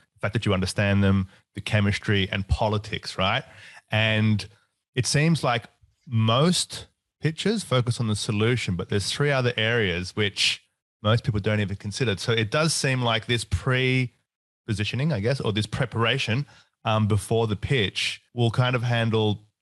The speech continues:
the other three that's outside of the solution. So are you able to, to, to just quickly speak about the parts of a pitch that the majority of companies, they don't even think about,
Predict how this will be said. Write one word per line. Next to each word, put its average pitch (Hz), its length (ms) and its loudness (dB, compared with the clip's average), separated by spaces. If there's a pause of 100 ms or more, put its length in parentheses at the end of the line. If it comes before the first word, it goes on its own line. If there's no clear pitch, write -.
(120)
the 113 140 0
other 120 220 0
three 110 220 -2
that's 101 200 -4
outside 107 300 -2
of 107 60 0
the 107 40 0 (120)
solution. 107 300 -2
So - 100 -6
are 139 160 0
you 190 80 2
able 180 140 0
to, 151 80 -4
to, - 180 -4
to 131 260 -6
just - 220 -4
quickly - 340 -2
speak 120 320 -4
about 110 300 0 (160)
the 110 100 0
parts 151 420 0
of 143 120 -2
a 131 40 -2
pitch 113 380 -4 (360)
that 110 260 0
the 117 60 0
majority 131 580 2
of 127 140 -2
companies, 110 460 -2
they 107 80 0
don't 139 220 2
even 127 180 2
think 117 260 -6
about, 87 400 0